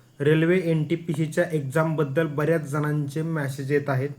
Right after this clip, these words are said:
की, "सर, ग्रॅज्युएट लेव्हलची डेट आलेली आहे, तर त्याची सिटी इन्फॉर्मेशन किंवा एक्झाम डेट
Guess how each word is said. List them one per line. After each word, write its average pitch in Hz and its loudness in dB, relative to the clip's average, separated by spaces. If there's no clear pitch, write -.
की, 165 0
"सर, 175 4
ग्रॅज्युएट 147 2
लेव्हलची 160 2
डेट 156 0
आलेली 147 2
आहे, 131 0
तर 165 6
त्याची 151 2
सिटी 170 0
इन्फॉर्मेशन 170 4
किंवा 170 4
एक्झाम 165 4
डेट 151 4